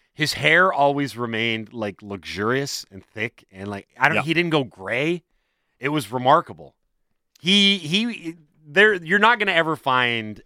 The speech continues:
Speaker 1: anyone like him again.
Speaker 2: You know what I'm gonna give a, a special shout out to was Andre Agassi's mullet, and
Speaker 1: Right.
Speaker 2: just the,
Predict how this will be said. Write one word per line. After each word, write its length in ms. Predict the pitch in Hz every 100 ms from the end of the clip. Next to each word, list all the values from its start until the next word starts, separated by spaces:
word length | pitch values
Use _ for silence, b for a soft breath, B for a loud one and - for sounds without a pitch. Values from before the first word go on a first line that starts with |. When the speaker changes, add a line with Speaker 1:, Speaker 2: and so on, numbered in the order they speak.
| -
Speaker 1:
anyone 340 | 120 120 117
like 160 | 104 101
him 140 | 113 98
again. 600 | 80 73 87 107 156 190 - _ _
Speaker 2:
You 140 | 123
know 120 | 135 233
what 120 | 180
I'm 140 | 165
gonna 160 | 147 120
give 260 | 95 104
a, 160 | 98 95
a 80 | 92
special 340 | - 104 - 101
shout 300 | - 90 92
out 180 | 104 -
to 220 | 113 113
was 320 | 101 95 85
Andre 480 | 107 98 98 98 90
Agassi's 760 | 85 87 95 - 101 98 -
mullet, 440 | 92 95 117 - - _ _ _ _ _
and 220 | 110 110 104
Speaker 1:
Right. 80 |
Speaker 2:
just 400 | 104 120 113 -
the, 560 | 107 107 104 101 98